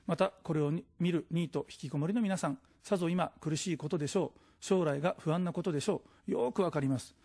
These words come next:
素直で真面目な人ほど生きにくい今の社会。今まではそんな時代でしたが、これからは変わります。どうか皆さん、力を貸してください。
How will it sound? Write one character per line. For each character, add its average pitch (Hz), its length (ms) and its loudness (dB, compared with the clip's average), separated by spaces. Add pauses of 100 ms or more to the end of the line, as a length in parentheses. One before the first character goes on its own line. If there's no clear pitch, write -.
(200)
素 - 140 0
直 165 240 4
で 135 100 2
真 135 240 2
面 - 40 2
目 185 80 0
な 180 80 0
人 180 180 0
ほ 175 80 0
ど 202 160 2
生 156 100 0
き - 100 -4
に 135 120 2
く 208 100 0
い 185 160 0
今 151 160 2
の 131 80 2
社 - 140 -6
会。 - 160 -10 (560)
今 165 180 4
ま 151 100 2
で 135 100 0
は 196 180 2 (120)
そ - 160 -4
ん 143 80 2
な 135 120 2
時 127 80 -4
代 123 160 0
で 165 100 2
し - 60 -2
た 170 100 2
が、 131 160 -4 (260)
こ 156 120 0
れ 151 80 2
か 175 80 -2
ら 196 100 2
は 214 160 2 (100)
変 131 100 2
わ 131 40 6
り 139 80 6
ま 135 80 6
す。 - 340 -8 (160)
ど 147 140 2
う 139 60 -2
か 180 100 0
皆 190 160 0
さ 233 140 2
ん、 220 80 -8 (240)
力 147 260 2
を - 60 0 (100)
貸 - 160 -8
し - 60 -8
て 135 60 0
く - 20 2
だ 113 80 -2
さ - 80 -10
い。 - 80 -14